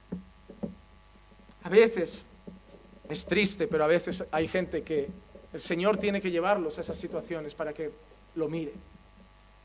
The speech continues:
Hay una frase,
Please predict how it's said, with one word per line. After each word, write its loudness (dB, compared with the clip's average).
Hay -2
una 2
frase, 0